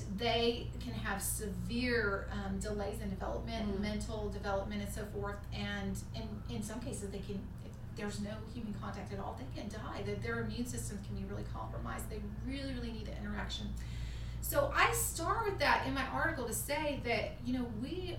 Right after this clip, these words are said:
Speaker 1: are, we're really, really designed to be connected to other people. So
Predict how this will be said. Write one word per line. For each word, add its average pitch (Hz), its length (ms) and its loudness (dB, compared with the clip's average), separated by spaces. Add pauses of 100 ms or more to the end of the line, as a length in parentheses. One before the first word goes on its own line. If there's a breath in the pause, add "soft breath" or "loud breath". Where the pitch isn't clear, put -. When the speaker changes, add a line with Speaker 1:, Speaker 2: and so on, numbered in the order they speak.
(100)
Speaker 1:
are, 233 520 0 (280)
we're 233 160 0 (180)
really, 320 360 -2
really 247 360 -2
designed 196 720 0
to - 120 -2
be 214 100 -4 (160)
connected 202 500 -2
to - 100 -2
other 208 260 -2 (140)
people. 226 360 -4
So 233 540 2